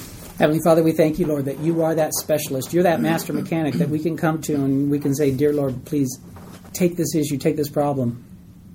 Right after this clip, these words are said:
and we surrender it to you, Lord. And Lord, sometimes that means there's a big cost. Sometimes that means, "Oh, this is gonna hurt." Sometimes it means this is gonna be a major overhaul.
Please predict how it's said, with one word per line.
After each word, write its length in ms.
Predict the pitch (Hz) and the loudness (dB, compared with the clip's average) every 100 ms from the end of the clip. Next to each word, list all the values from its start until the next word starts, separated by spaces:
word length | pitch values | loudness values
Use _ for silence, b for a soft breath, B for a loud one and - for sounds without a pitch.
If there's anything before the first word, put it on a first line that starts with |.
| - | -6
and 80 | 147 | 2
we 80 | 143 | 4
surrender 480 | 139 131 135 147 139 | 4 2 2 2 2
it 100 | - | 0
to 100 | 135 | 0
you, 100 | 131 | 0
Lord. 260 | 123 117 - - - - - - - - | 0 -4 -8 -16 -20 -20 -20 -20 -20 -4
And 120 | 156 156 | 2 4
Lord, 180 | 165 - | 4 4
sometimes 400 | 175 170 165 151 | 0 0 0 2
that 180 | 156 | 2
means 200 | 151 151 | 2 0
there's 180 | 143 160 | 2 0
a 40 | 143 | 0
big 220 | 147 143 | -2 -2
cost. 400 | 165 156 - - - - - - - - - | -2 -2 -2 -10 -16 -20 -20 -18 -18 -18 -18
Sometimes 400 | - 170 175 170 | -4 -2 2 4
that 140 | 160 151 | 4 4
means, 200 | 147 139 | 2 2
"Oh, 140 | 147 | 2
this 120 | 143 | 2
is 100 | 143 160 | 0 0
gonna 160 | 160 | 0
hurt." 320 | 143 175 - - - - - - - - - | 2 0 -2 -8 -20 -20 -20 -20 -20 -20 -4
Sometimes 420 | 175 165 180 160 | 0 2 2 0
it 100 | 151 | 0
means 200 | 151 139 | 0 0
this 180 | 143 156 | 0 -2
is 80 | 165 | -2
gonna 160 | 156 | 2
be 100 | 147 | 4
a 60 | 143 | 6
major 400 | 135 143 147 147 | 6 2 2 0
overhaul. 440 | 147 139 135 120 | 0 0 -2 -4